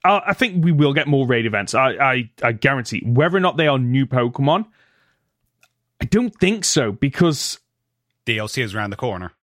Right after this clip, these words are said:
Speaker 1: D L C is around the corner, but also the, the issue is that, like, we already know that the, the Pokemon franchise is,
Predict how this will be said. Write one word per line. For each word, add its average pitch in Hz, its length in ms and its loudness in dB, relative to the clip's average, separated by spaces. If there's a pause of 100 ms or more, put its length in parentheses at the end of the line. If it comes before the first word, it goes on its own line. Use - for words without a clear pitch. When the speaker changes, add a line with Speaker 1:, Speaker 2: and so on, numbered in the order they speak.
(120)
Speaker 1:
D - 80 4
L 269 120 2
C 247 160 -4
is 180 100 0
around 202 180 2
the 165 80 -2
corner, 220 360 2
but 160 240 -2
also 226 340 2
the, 175 140 -2
the 139 360 -4
issue 190 440 -2
is 196 320 0
that, 131 340 0 (380)
like, 147 380 -2 (840)
we 175 200 2
already 220 260 0
know 151 320 4
that 135 120 -2 (240)
the, 139 240 0 (120)
the 139 120 0
Pokemon 147 600 0
franchise 123 520 -2
is, 113 200 -2